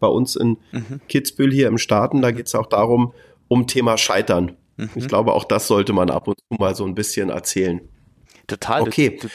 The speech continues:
Speaker 2: du
Speaker 1: Du, wir
Speaker 2: ziehst
Speaker 1: sind
Speaker 2: daraus
Speaker 1: jetzt schon,
Speaker 2: Ach so.
Speaker 1: ähm,
Speaker 2: Wir sind ver-, wir, du, ganz
Speaker 1: was
Speaker 2: kurz,
Speaker 1: sind wir?
Speaker 2: du ziehst daraus natürlich auch aus, ob jetzt Scheitern oder zumindestens, ähm, in, in der Vorgehensweise, wenn du Experimente machst, wenn du, wenn du Daten und Zahlen hast und siehst,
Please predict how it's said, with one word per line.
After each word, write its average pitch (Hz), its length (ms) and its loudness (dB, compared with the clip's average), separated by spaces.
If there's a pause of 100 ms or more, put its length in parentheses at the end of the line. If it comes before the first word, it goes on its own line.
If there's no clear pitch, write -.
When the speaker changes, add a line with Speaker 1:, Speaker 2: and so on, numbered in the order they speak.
(200)
Speaker 2:
du 117 80 -6
Speaker 1:
Du, 151 120 2
wir 156 60 6
Speaker 2:
ziehst 143 80 4
Speaker 1:
sind 165 100 4
Speaker 2:
daraus 110 240 4
Speaker 1:
jetzt - 60 0
schon, 175 360 2
Speaker 2:
Ach 170 80 0
so. - 60 0
Speaker 1:
ähm, 160 400 2 (340)
Speaker 2:
Wir 117 80 -6
sind 113 120 -4
ver-, 156 360 -8 (140)
wir, - 140 0
du, 127 220 -4
ganz 131 360 -4
Speaker 1:
was 113 80 -2
Speaker 2:
kurz, 165 140 2
Speaker 1:
sind 190 100 0
wir? 160 60 -4
Speaker 2:
du - 60 -10
ziehst - 360 -2
daraus 131 340 0
natürlich 113 380 -6
auch - 220 -2 (420)
aus, - 380 0
ob - 180 -4
jetzt - 180 -2
Scheitern 123 460 0
oder 113 220 0
zumindestens, 107 760 -4
ähm, 104 280 -4 (560)
in, 104 140 -6
in 113 160 -6
der 107 100 0
Vorgehensweise, 123 540 0
wenn 104 80 0
du - 60 2
Experimente 110 680 0
machst, 107 400 -2
wenn 104 80 -4
du, 101 160 -10
wenn 95 100 -6
du 98 80 -4
Daten 104 380 0
und 98 120 -4
Zahlen 117 300 0
hast 113 180 -2
und 104 80 -4
siehst, 107 300 -6